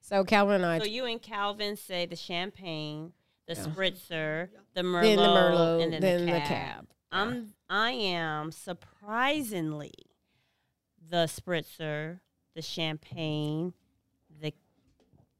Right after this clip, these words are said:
Speaker 2: the
Speaker 1: Oh, we gotta g-, do our Abbott too,
Speaker 2: Oh
Speaker 1: Calvin.
Speaker 2: my God, Calvin, go get the stuff. I'm the spritzer, the champagne, the Cab, and then the Merlot.
Speaker 1: That's a deep conversation. This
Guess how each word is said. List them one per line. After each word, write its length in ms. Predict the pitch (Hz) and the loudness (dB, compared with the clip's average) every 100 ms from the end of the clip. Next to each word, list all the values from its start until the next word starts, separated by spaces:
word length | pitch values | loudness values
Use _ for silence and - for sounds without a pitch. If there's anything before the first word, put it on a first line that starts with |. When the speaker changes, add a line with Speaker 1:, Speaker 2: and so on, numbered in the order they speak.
| 160 156 | _ -10
Speaker 2:
the 800 | 160 160 160 156 151 151 147 147 | -2 0 2 0 0 0 0 4
Speaker 1:
Oh, 100 | 247 | 6
we 80 | 240 | 6
gotta 180 | 233 208 | 6 4
g-, 120 | 185 | -2
do 280 | 196 233 208 | -2 2 4
our 180 | 170 - | 2 0
Abbott 360 | 180 170 135 - _ _ | -2 -2 -4 -12 _ _
too, 180 | 202 165 _ _ | -20 -20 _ _
Speaker 2:
Oh 40 | |
Speaker 1:
Calvin. 220 | 180 156 147 | -2 0 0
Speaker 2:
my 60 | |
God, 300 | 151 151 147 | 0 -2 -4
Calvin, 320 | - 147 147 147 | -4 -4 -4 -4
go 100 | 160 | -4
get 180 | 165 | -6
the 60 | 175 | -10
stuff. 440 | - 147 139 143 _ _ _ _ _ _ _ | -12 -6 -6 -6 _ _ _ _ _ _ _
I'm 220 | 190 214 | 0 0
the 80 | 220 | 0
spritzer, 640 | 208 - 208 180 - 190 185 - _ - | -4 -2 -4 -4 -4 -4 -4 -16 _ -6
the 200 | 175 170 | -2 -2
champagne, 1120 | - 185 175 165 - 170 160 156 156 156 156 | -2 -4 -2 -4 -6 -2 0 0 -2 -4 -6
the 100 | 156 | -8
Cab, 600 | - 139 165 156 151 147 - | -10 -4 0 2 0 -2 -4
and 160 | 156 | -4
then 140 | 151 147 | -2 -2
the 60 | 143 | -2
Merlot. 520 | 143 123 107 69 69 - _ _ _ _ _ - - | -4 -6 -8 -10 -14 -20 _ _ _ _ _ -20 -18
Speaker 1:
That's 160 | 427 | -12
a 40 | 175 | -10
deep 280 | 180 220 | -6 -6
conversation. 640 | - 196 170 151 196 185 135 | -4 -4 -2 -2 -4 -4 -8
This 160 | 139 | -8